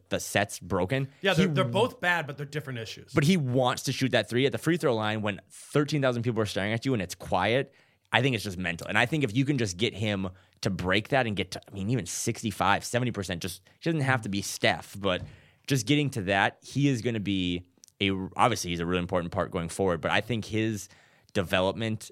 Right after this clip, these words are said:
Speaker 1: in the last six weeks is, if you just extrapolate that out, that's the reason I would wanna watch these games going forward, because if he can continue to show that,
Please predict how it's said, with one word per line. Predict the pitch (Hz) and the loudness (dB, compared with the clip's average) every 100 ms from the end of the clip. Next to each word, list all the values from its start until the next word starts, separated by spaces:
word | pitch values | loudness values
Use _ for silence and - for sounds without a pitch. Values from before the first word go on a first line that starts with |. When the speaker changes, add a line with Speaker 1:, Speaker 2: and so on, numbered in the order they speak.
| - | -6
Speaker 1:
in | 95 | -4
the | 87 | 0
last | 92 92 92 - | 2 2 0 -8
six | - 104 - | -4 -4 -4
weeks | 90 95 95 - - | -2 -2 -2 -6 -2
is, | 90 85 80 80 - _ _ | -2 0 -4 -8 -14 _ _
if | 104 92 | -6 -2
you | 117 | -2
just | 117 127 - - - | 0 -2 -4 -8 -6
extrapolate | 104 - - 104 113 107 | -6 -4 0 0 2 0
that | 101 90 | 0 2
out, | 90 110 - _ _ _ _ | 2 0 -4 _ _ _ _
that's | 90 87 110 113 - | -10 2 4 4 2
the | 120 | -2
reason | 101 98 87 87 | 0 0 0 0
I | |
would | 90 | 0
wanna | 87 87 82 | 0 -2 -2
watch | 73 - | -2 -4
these | 92 80 | -8 -4
games | 85 82 | -4 -4
going | 82 82 | -4 -4
forward, | 78 | -4
because | 71 90 | -4 -6
if | 87 | -6
he | - 120 | -2 -2
can | 127 117 | 0 -2
continue | 110 107 107 | -2 -2 -2
to | 87 | -2
show | - - 90 92 | -2 0 0 0
that, | 80 87 95 | 2 2 0